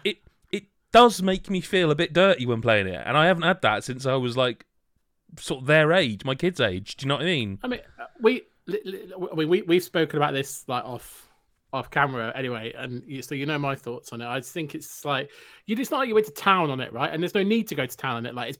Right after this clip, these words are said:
Speaker 2: Bayonetta for crying out loud. But, like, we've spoken about this with about all the games Lyle plays and reviews
Speaker 1: Yeah.
Speaker 2: that are, are a bit, um,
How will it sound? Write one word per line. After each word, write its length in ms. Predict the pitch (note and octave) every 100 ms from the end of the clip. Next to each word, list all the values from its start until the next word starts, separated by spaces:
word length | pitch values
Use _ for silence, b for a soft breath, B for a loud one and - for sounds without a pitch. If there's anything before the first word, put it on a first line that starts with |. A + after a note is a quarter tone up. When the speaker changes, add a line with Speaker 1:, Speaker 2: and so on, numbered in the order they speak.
| -
Speaker 2:
Bayonetta 480 | F#3 E3 D#3+ - D3
for 80 |
crying 260 | C#3 C3 A2+
out 140 | A2 A2
loud. 220 | G#2+ A2+
But, 140 | F#3+
like, 220 | F3+ F3+ - B B B -
we've 200 | A#3 A#3+
spoken 420 | - D#3+ C#3+ D3+
about 220 | C#3 C#3
this 180 | C3 C3+
with 100 | D3+
about 220 | C3+ C3 -
all 160 | F3+
the 80 | D#3+
games 280 | D3 D3 C#3+
Lyle 240 | D#3 D3 B2+
plays 400 | C3 A#2 B2+ B2+
and 80 |
reviews 580 | A#2+ A2+ A2+ B2+ A#2+ - _ -
Speaker 1:
Yeah. 140 | C3+
Speaker 2:
that 60 | A#2+
are, 260 | C3 A#2+ - B B E3 B B D3+
are 120 | C#3+
a 40 |
bit, 300 | C#3+ D3 -
um, 500 | - C3+ C3 B2+ B2